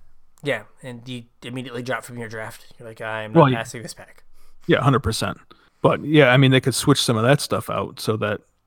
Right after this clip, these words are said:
Speaker 2: like, it's still fresh, and that
Speaker 1: Yeah.
Speaker 2: would, I don't know, that'd be kind of a neat thing that they could do, where the product doesn't ever really change, but it does.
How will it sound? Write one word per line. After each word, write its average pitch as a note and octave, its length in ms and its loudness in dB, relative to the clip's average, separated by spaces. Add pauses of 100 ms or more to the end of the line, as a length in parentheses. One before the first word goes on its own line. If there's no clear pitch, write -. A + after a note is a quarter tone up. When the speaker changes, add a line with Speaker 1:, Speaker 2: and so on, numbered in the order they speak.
(240)
Speaker 2:
like, B2 140 -2
it's B2 140 -2
still B2+ 240 6
fresh, B2+ 640 2 (200)
and C3 140 4
that B2 100 2
Speaker 1:
Yeah. B2 60 2
Speaker 2:
would, B2 100 0 (340)
I C3+ 60 -8
don't C3+ 100 -2
know, B2+ 120 2
that'd B2+ 140 2
be B2+ 100 2
kind C3 200 0
of A#2 80 0
a A#2 40 0
neat A#2 200 -2
thing C3 200 -2
that A#2+ 100 -2
they G#2 120 -4
could A2 180 -10
do, A2 220 -6 (180)
where B2+ 140 0
the A#2 100 -6
product B2 420 0
doesn't A#2+ 240 -4
ever B2 200 -4
really A#2 280 0
change, A#2+ 520 -4
but A2 120 -2
it G#2+ 100 -8
does. A2 440 0